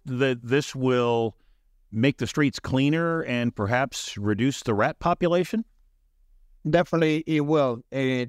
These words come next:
Speaker 2: eh, eliminating rats is a top priority for Mayor Adams, myself, and everyone at D O T. So the program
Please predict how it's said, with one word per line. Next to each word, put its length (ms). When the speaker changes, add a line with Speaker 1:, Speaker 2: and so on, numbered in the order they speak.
Speaker 2:
eh, 280
eliminating 640
rats 440
is 240
a 120
top 240
priority 520
for 180
Mayor 320
Adams, 420
myself, 580
and 160
everyone 440
at 140
D 160
O 60
T. 360
So 220
the 160
program 720